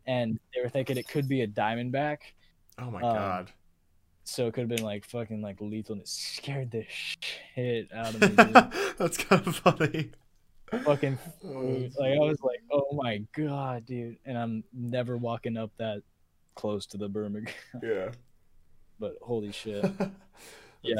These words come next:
Speaker 1: so
Speaker 2: funny
Speaker 1: that
Speaker 2: as
Speaker 1: was
Speaker 2: fuck.
Speaker 1: one of my stories, is that thing. It was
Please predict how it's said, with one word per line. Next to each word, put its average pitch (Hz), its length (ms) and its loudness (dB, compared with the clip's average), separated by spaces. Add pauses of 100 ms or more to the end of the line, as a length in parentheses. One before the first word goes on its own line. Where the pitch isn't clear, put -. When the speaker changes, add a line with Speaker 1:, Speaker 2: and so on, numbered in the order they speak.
Speaker 1:
so 104 80 -6
Speaker 2:
funny - 100 -4
Speaker 1:
that 127 100 4
Speaker 2:
as 143 80 2
Speaker 1:
was 151 100 4
Speaker 2:
fuck. 139 80 2
Speaker 1:
one 131 100 2
of 123 60 -2
my 117 160 -2
stories, 107 640 -8
is 98 280 -8
that 104 280 -4
thing. 107 300 -4
It 98 80 -8
was - 200 -14